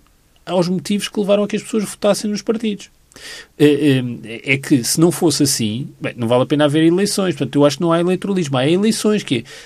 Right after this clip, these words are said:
há um conjunto de pessoas que votam no Partido Comunista Português na expectativa que o Partido Comunista Português defenda os seus interesses. E os interesses dessas pessoas não são os mesmos dos que votam no P S ou que votam no P S D ou no C D S. Ora, eh,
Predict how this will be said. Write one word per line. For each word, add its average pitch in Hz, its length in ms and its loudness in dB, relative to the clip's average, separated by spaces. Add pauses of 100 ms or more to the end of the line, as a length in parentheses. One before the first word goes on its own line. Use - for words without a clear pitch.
há 110 120 -4
um 127 60 -2
conjunto 165 340 2
de - 60 -10
pessoas 139 200 2
que - 100 -14
votam 131 240 0
no 131 120 0
Partido 139 320 -4
Comunista 143 360 -2
Português 202 460 -2
na 220 80 2
expectativa 175 640 0
que - 80 -10
o 202 40 -12
Partido 185 320 -6
Comunista 180 360 -2
Português 185 320 -4
defenda 208 320 0
os 196 140 0
seus 196 200 -2
interesses. 180 540 2 (460)
E 220 120 6
os 226 100 6
interesses 165 420 4
dessas 151 280 2
pessoas 127 360 0
não 190 140 2
são 220 180 2
os 214 160 4
mesmos 185 400 2
dos 170 160 -2
que - 120 -12
votam 185 260 0
no 190 260 -2 (140)
P 175 240 6
S 190 240 0
ou 185 60 -4
que - 80 -10
votam 196 200 -4
no 190 80 -2
P 185 140 -2
S 190 240 -2
D 185 60 -2
ou 190 80 -2
no 180 40 -4
C - 140 -4
D 196 160 -2
S. 185 320 -4 (260)
Ora, 175 400 2
eh, 113 180 -2